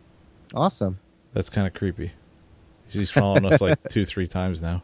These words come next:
Speaker 1: He's, uh, he's one of the guys at the C P Heli group on Facebook. He,
Speaker 2: Yeah,
Speaker 1: he's
Speaker 2: yeah.
Speaker 1: the one who created that new logo, and, um, he seems to be very involved in the hobby. So,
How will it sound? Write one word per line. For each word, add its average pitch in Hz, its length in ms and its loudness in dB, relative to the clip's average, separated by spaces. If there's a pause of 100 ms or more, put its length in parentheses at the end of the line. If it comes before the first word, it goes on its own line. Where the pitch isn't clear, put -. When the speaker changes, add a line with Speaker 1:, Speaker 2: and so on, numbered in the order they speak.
(380)
Speaker 1:
He's, 175 240 6
uh, 190 180 10
he's 180 160 6
one 190 140 10
of 180 60 6
the 170 40 2
guys 175 280 8
at 151 100 2
the 139 60 -10
C 156 180 -2
P 151 180 -2
Heli 123 400 4 (120)
group 101 200 0
on 95 140 2
Facebook. 92 460 0 (540)
He, 113 200 6
Speaker 2:
Yeah, 104 160 8
Speaker 1:
he's 117 160 8
Speaker 2:
yeah. 123 60 6
Speaker 1:
the 123 60 10
one 117 100 10
who 117 100 8
created 110 240 8
that 104 100 8
new 104 160 12
logo, 107 420 10
and, 101 160 2 (520)
um, 98 320 0
he 131 60 -2
seems 151 280 2
to 131 40 -4
be 123 100 8
very 107 240 8
involved 95 360 6
in 98 40 2
the 92 80 4
hobby. 98 280 2
So, 135 280 -4